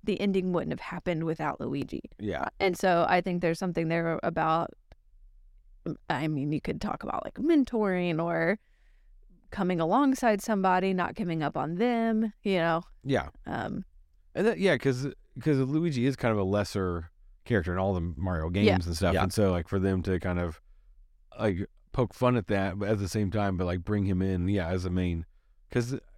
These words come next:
Speaker 2: yeah, 'cause it's easy to overlook people sometimes, but, like, no, th-, everybody has value. I think
Speaker 3: Yeah.
Speaker 2: that was one
Speaker 1: Mm-hmm.
Speaker 2: of the other
Speaker 1: Yeah.
Speaker 2: things in that. It's like, everybody has value because even though Mario seems goofy or clumsy or whatever, like, he does have value. And so, yeah,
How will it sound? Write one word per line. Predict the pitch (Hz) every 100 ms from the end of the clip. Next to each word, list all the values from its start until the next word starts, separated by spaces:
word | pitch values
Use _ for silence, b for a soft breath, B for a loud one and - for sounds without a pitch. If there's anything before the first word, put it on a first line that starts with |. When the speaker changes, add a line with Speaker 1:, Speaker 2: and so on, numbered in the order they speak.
| - -
Speaker 2:
yeah, | 127 90
'cause | 110 101
it's | 101 120
easy | 110 95
to | 98
overlook | 90 90 107
people | - 90 87
sometimes, | 90 80 82 82 82
but, | 87
like, | 82 -
no, | 123 101
th-, | 92 - - -
everybody | 151 127 117
has | 101 85
value. | 90 95 80 90
I | 95
think | 127
Speaker 3:
Yeah. | 151
Speaker 2:
that | 123
was | 107
one | 98
Speaker 1:
Mm-hmm. | 92
Speaker 2:
of |
the | 95
other | 98 101 87 - - -
Speaker 1:
Yeah. | 160
Speaker 2:
things | 104 95
in | 110
that. | 104 90
It's | 90
like, | 92 80 -
everybody | - 135 123 113 104
has | 95
value | 87 95 101 90 87
because | 85 87 95 90
even | 98 95
though | 95 90
Mario | 98 92 87
seems | 104 101 95 90 - - _ - - - - _ - _ _ - - 98
goofy | 101 95 92 90
or | 80
clumsy | 104 98 90 90
or | 87
whatever, | 98 98 101 87
like, | 87 82
he | - 95 92
does | 90 98 85
have | 87
value. | 82 90 90 82 82
And | 85
so, | 90 85 82 b b - - _ -
yeah, | 262 254